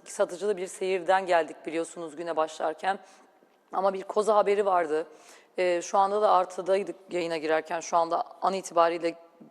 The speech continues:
göremiyorum ama arkadaşlar yayına verirse,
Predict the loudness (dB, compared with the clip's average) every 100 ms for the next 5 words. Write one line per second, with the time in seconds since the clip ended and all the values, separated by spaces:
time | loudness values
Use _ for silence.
0 | _ _ 2 4 4 0 -2 0 0 0
1 | -4 -6 0 0 0 -4 -2 -2 -4 -2
2 | -2